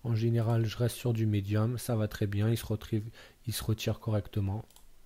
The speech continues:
Ce que j'aime bien, ce que j'ai bien aimé sur ce logiciel, c'est surtout, en fait, euh,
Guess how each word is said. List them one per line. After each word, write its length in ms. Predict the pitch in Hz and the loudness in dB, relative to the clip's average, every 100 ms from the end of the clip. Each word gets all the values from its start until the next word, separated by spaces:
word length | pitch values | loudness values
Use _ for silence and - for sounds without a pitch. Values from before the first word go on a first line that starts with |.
| - - - - - - - - - - | -20 -20 -20 -20 -20 -20 -20 -20 -20 -20
Ce 80 | - | -2
que 140 | 117 | 2
j'aime 240 | 110 117 | 4 4
bien, 420 | 117 123 123 123 120 | 6 6 6 6 4
ce 80 | |
que 100 | - | 4
j'ai 140 | 120 113 | 4 6
bien 160 | 117 | 6
aimé 420 | 117 117 120 123 123 | 6 6 6 6 4
sur 360 | - 123 110 | 0 -4 -4
ce 180 | - - | -2 2
logiciel, 960 | 113 110 113 110 110 110 - 123 120 117 | 4 6 6 4 2 -4 -2 2 2 2
c'est 200 | - 104 | -2 -4
surtout, 800 | - 110 - - 123 117 113 113 | -2 -6 -6 -8 0 2 4 2
en 100 | 101 | 0
fait, 420 | - 113 110 - | 0 -2 -2 -2
euh, 300 | 110 101 98 | 0 0 -4